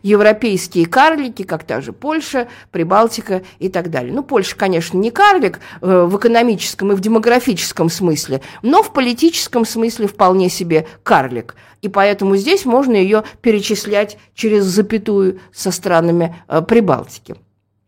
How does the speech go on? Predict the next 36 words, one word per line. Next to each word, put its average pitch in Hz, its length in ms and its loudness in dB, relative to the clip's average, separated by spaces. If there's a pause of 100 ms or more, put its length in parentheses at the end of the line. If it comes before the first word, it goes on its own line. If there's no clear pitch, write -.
(400)
Ну, 349 280 4
собственно 330 380 -2
говоря, 254 300 4
вот 277 200 0
такая 233 300 2
точка 214 340 -4
зрения. 139 400 -4
То 202 140 -2
есть 185 180 -2 (280)
Песков 262 400 2
считает, 220 480 2
что - 160 -2
мы 208 120 2
в 196 60 -4
середине 196 460 -2
восьмидесятых, 294 840 0 (280)
а 214 120 4
многие 330 540 0
считают, 269 540 2
включая 247 560 0
заместителя 226 600 -2
иностранно-, 214 540 0
министра 208 520 -4
иностранных 202 440 -4
дел 190 160 0
Рябкова, 185 480 0 (260)
что - 200 2
мы 349 120 6
вообще 277 300 2
в 247 60 -6
ситуации 220 580 0
семьдесят 190 420 -2
девятого 160 440 -2
года. 117 340 -10 (960)
Ну 415 200 6
вот, 370 200 4